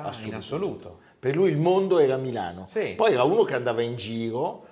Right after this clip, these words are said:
Speaker 1: faceva i filmini, accompagnava gli studenti
Speaker 2: Certo.
Speaker 1: della facoltà, lui è stato preside della facoltà di architettura di Milano,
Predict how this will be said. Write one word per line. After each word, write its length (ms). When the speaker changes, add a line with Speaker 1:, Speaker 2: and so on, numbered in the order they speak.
Speaker 1:
faceva 300
i 60
filmini, 760
accompagnava 540
gli 100
studenti 320
Speaker 2:
Certo. 160
Speaker 1:
della 140
facoltà, 540
lui 160
è 40
stato 240
preside 480
della 180
facoltà 340
di 80
architettura 440
di 80
Milano, 340